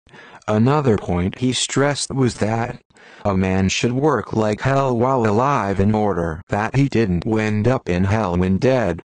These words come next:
This book you have just finished reading is proof that he followed this dictate of conscience also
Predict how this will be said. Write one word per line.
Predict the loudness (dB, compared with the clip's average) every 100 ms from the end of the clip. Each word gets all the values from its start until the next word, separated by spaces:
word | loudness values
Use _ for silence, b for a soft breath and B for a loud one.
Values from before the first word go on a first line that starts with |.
| _ B B B B
This | -4 -2 -2
book | -2 -2 0
you | 0
have | 0 0 -2
just | -2 -2 -2 -4
finished | -2 0 -2 0
reading | 0 2 2 2
is | 0
proof | -2 0 2 0 -2
that | -4 -4 -2
he | -4
followed | -2 -2 0 2 0 0
this | -2 -2
dictate | -2 -4 -2 -2 -2 -2
of | -4
conscience | 0 0 0 0 0 2
also | 2 0 0 0 -2